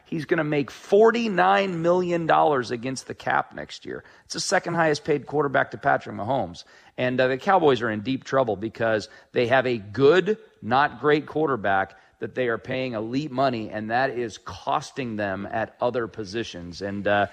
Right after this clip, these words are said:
they certainly fell short of San Francisco. That one,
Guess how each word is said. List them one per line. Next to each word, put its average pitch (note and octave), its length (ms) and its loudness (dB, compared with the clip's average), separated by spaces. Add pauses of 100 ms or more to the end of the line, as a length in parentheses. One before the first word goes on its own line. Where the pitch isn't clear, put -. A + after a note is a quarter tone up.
(260)
they B2 140 2
certainly C#3 400 2
fell B2+ 220 4
short B2+ 220 0
of A2 120 -4
San A#2+ 180 -2
Francisco. A2+ 540 -2
That C#3 240 4
one, C3 240 -6